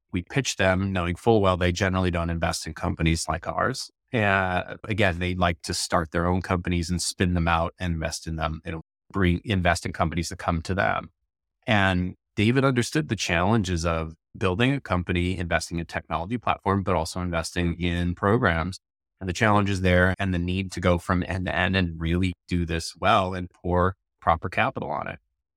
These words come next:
And we said, "Great. So David, you're gonna, you're gonna, you're gonna go outside the Flagship model and invest in us." And he looked at us and said, "No, I'm gonna start a company and buy you." And that was the strangest pitch I've ever gotten from a V C, but that was ultimately what ended up happening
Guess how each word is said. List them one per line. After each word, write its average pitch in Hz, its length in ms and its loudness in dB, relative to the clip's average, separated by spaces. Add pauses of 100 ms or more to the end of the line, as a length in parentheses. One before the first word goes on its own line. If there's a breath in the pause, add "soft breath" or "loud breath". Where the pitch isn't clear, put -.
(220)
And 95 220 2
we 95 80 2
said, 90 220 2
"Great. 85 380 2
So - 160 -2
David, 101 340 0
you're 90 120 2
gonna, 92 260 2 (160)
you're 104 80 -4
gonna, 98 240 0 (160)
you're 104 140 0
gonna 95 100 0
go 110 140 2
outside 107 300 2
the 85 60 -8
Flagship 92 360 0
model 85 220 -2
and 87 80 0
invest 127 360 0
in 80 100 -2
us." - 260 -12
And 87 120 -2
he 90 80 -2
looked 98 240 2
at 104 100 6
us 131 180 2
and - 80 -12
said, 90 220 -2
"No, 110 240 0 (1000)
I'm 107 120 2
gonna 110 100 4
start 104 240 2
a 92 40 -6
company 87 420 -4
and 82 120 -2
buy 80 220 -4
you." - 160 -14 (540)
And 101 120 2
that 90 180 4
was 90 100 -2 (260)
the 90 80 -10
strangest 98 640 -2
pitch - 460 -4
I've 101 80 -6
ever 95 160 0
gotten 95 300 0
from 110 180 -10
a 101 80 -6
V 90 140 0
C, 87 360 -6 (460)
but 107 140 -2
that 110 180 2
was 104 140 -2
ultimately 104 440 -4
what 98 280 2
ended 101 220 4
up - 120 -2
happening - 480 -4